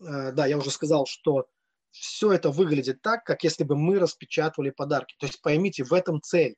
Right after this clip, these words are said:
Есть много знаний, у нас есть много знаний. Сейчас христиане, мы живем в такой век информации, мы все просто наполнены от знаниями различными. Но эти знания, они, они не делают людей счастливыми, то, что я заметил. Это хорошие знания,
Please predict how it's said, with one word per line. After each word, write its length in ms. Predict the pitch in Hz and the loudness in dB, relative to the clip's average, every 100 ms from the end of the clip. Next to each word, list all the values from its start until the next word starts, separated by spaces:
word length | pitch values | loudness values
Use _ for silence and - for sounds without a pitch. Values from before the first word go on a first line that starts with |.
| _ _ _ _ _ - | _ _ _ _ _ -2
Есть 280 | 160 - | 0 0
много 360 | 156 175 220 170 | 2 2 4 2
знаний, 400 | 131 160 175 123 - | 0 0 0 -2 -2
у 60 | |
нас 240 | 160 160 151 | -2 -2 -2
есть 200 | 135 147 | -4 0
много 320 | 156 202 214 | 0 2 -2
знаний. 380 | 190 208 175 123 | -2 -2 -2 -4
Сейчас 360 | - 151 165 | -6 -2 -2
христиане, 400 | - 147 - - 170 | -2 -8 -6 -2 -2
мы 60 | |
живем 300 | 151 185 220 | 0 2 0
в 40 | - | -2
такой 280 | - 156 123 - - | -2 -2 -2 -6 -4
век 180 | 208 - | -4 -4
информации, 720 | 220 214 208 202 190 185 160 _ _ _ | -8 -6 -2 -2 -2 -2 -2 _ _ _
мы 120 | 139 156 | -2 -2
все 240 | - 220 | 0 -2
просто 380 | - 185 - 160 | 0 -2 0 0
наполнены 920 | 151 160 - _ 220 262 254 196 165 147 | 2 -2 -4 _ 2 4 4 0 2 0
от 140 | - | -2
знаниями 680 | 139 117 151 202 190 147 123 | -8 -6 -4 -2 -4 -4 -4
различными. 560 | 120 131 151 - 120 117 _ _ _ - _ _ | -4 -2 -4 -6 -14 -18 _ _ _ -20 _ _
Но 300 | 135 170 185 196 | 0 2 2 0
эти 160 | 180 | -2
знания, 640 | 151 147 208 240 175 143 139 | -2 -2 -4 -2 0 0 -2
они, 260 | - 151 156 - | -4 -4 -4 -6
они 320 | 147 175 208 | -4 -2 -2
не 220 | 208 202 | -2 -2
делают 420 | 175 226 240 190 | -2 0 0 0
людей 240 | 165 143 147 | 0 0 0
счастливыми, 560 | - 139 196 233 175 | -2 -8 -8 -6 -6
то, 120 | 127 123 | -6 -8
что 160 | - | -2
я 60 | 131 | -2
заметил. 380 | 131 139 127 120 | -2 -4 -6 -6
Это 160 | 147 170 | -6 -4
хорошие 500 | 190 240 269 180 143 | -2 0 0 0 -2
знания, 400 | 147 131 117 | 0 -2 -4